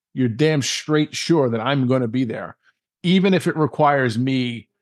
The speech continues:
revamping my schedule or me coming out into the field to make sure that it happens. Like, yeah, it's, it's, that's, that's the responsibility of being the owner, in my opinion.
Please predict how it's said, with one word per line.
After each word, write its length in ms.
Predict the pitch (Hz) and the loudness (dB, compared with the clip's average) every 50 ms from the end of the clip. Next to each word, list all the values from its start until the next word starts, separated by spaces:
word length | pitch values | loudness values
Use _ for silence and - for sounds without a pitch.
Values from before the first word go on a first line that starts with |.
| _ _ _ _ _ _ - | _ _ _ _ _ _ -4
revamping 640 | 120 135 156 160 135 156 156 147 139 143 139 135 | 0 2 4 4 4 4 2 2 2 2 2 2
my 180 | 131 131 131 123 | 2 2 2 2
schedule 680 | 117 - - - 139 135 123 120 131 131 131 131 - | 0 -2 -2 0 0 0 0 0 0 0 0 0 0
or 160 | - 127 120 117 | 0 -2 -2 0
me 240 | 120 127 156 165 | 0 -2 -2 -4
coming 340 | 147 - - 147 147 135 131 | -4 -2 -2 -2 0 0 -2
out 100 | 131 - | -2 -4
into 160 | 117 117 - | -6 -10 -10
the 100 | 107 110 | -10 -10
field 340 | - - - 139 143 135 120 | -8 -2 0 2 2 2 2
to 120 | - - 113 | 2 2 2
make 180 | 117 120 110 | 2 2 0
sure 220 | - - 135 127 117 | -2 0 0 0 0
that 120 | 120 113 | 0 -2
it 100 | 113 - | -4 -4
happens. 520 | - 117 110 117 - 160 170 190 156 - | -4 -4 -4 -2 0 0 2 2 0 0
Like, 160 | - 98 101 110 | -4 -6 -2 2
yeah, 220 | 127 120 110 98 | 2 2 2 0
it's, 180 | 98 110 - - _ | -4 -8 -10 -10 _
it's, 240 | - 123 117 - - _ _ - 120 107 - | -8 -8 -8 -8 -16 _ _ -14 -12 -6 -4
that's, 260 | 131 139 127 - - | -2 -2 -2 -2 -4
that's 240 | - 143 139 131 - | -2 -2 -2 0 0
the 100 | - 185 | 2 2
responsibility 920 | 180 165 - - - 156 147 135 117 - 123 113 123 143 147 139 123 123 | 2 2 2 2 2 2 2 2 2 0 -2 0 0 2 2 2 0 0
of 240 | 120 113 104 95 - | 0 -2 -4 -4 -2
being 260 | 147 135 131 127 120 | -2 0 0 0 -2
the 100 | 117 120 - | -4 -6 -8
owner, 420 | 117 117 117 110 101 85 92 - _ _ _ _ _ _ _ _ _ _ _ | -8 -10 -8 -6 -8 -8 -8 -10 _ _ _ _ _ _ _ _ _ _ _
in 100 | - - | 0 2
my 200 | 120 123 123 117 | 2 4 2 2
opinion. 480 | 107 - - 123 113 104 90 73 64 - | 0 -2 -2 -2 -2 -2 -4 -6 -10 -14